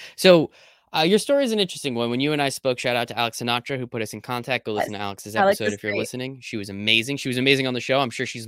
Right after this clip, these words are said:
Speaker 1: even more amazing in, in real life. I just un-, unfortunately haven't had the chance to shake her hand yet. But she said, "I have a really cool friend, and I think you should talk to her 'cause I think her story would resonate well with your audience." And I said, "Awesome. That sounds great." She says she's in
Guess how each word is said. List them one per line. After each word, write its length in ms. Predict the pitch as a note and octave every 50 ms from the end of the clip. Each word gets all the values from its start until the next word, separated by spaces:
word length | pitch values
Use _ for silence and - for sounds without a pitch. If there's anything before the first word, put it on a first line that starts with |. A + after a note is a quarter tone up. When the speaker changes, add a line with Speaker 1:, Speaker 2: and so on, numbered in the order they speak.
| A#2 -
Speaker 1:
even 240 | A#2+ A2 A2 G#2+ G#2+
more 180 | A2 B2+ C#3+ D3
amazing 400 | C3+ C#3 C3+ C3+ B2+ C3+ C3 C3
in, 220 | B2+ B2+ B2 A#2+
in 180 | - - B2 B2+
real 180 | B2 B2 A#2 G#2+
life. 260 | G#2+ G#2+ A#2 - -
I 60 | A#2+
just 180 | G#2+ G2+ - A2
un-, 160 | G#2 G#2 - -
unfortunately 440 | G2+ - - G#2+ G2+ - G#2 G2+
haven't 300 | G2+ G#2 G2 G2+ G#2 - - G#2 G#2 -
had 200 | - - A2+ G#2
the 60 | F#2+ G2
chance 280 | - - A2+ G#2 -
to 80 | - G#2
shake 220 | - - G2+ -
her 60 | -
hand 240 | G#2 A2+ B2 C3+ B2+
yet. 180 | B2+ G#2+ G#2 - -
But 180 | A#2+ A#2 A2+ - _ _ _ _ _ _ _ _
she 140 | - - G#3+
said, 300 | G#3+ - A3+ G3+ F#3 E3 -
"I 40 | -
have 120 | - F#3+ E3
a 40 |
really 260 | B2 C3 F3 F#3+ G3+ G#3
cool 180 | - - G3+ G3
friend, 320 | - A#2+ G#2 G2+ A2 C3 _ -
and 80 | B2 A#2
I 40 | A2 - -
think 140 | C#3 - -
you 60 | D#3+
should 180 | - D3+ D#3
talk 220 | - A#2+ G#2+ G2 -
to 80 | - G#2+
her 100 | G#2 G#2+
'cause 140 | - A2+ G#2+
I 60 | G2+
think 160 | G#2 G#2 G2
her 80 | - G2+
story 360 | - - - G2 F#2+ F#2+ F#2+
would 80 | F#2+ G2
resonate 340 | G2+ F#2+ G2 G#2+ G2+ G#2+ -
well 160 | - G#2+ G#2+
with 100 | G#2+ G#2+
your 120 | A#2 A2+ C3
audience." 320 | F3+ G#3+ - - - -
And 60 | - C#3
I 20 |
said, 120 | C#3 - - -
"Awesome. 320 | - B3+ B3+ - G2 F2+
That 100 | G2 F#2+
sounds 240 | - - G#2 G2+ A2
great." 260 | - E3+ F#3+ F3+ C#3+
She 100 | - A#2+
says 200 | A2 - G2+ G2
she's 160 | - G2+ F#2 -
in 80 | -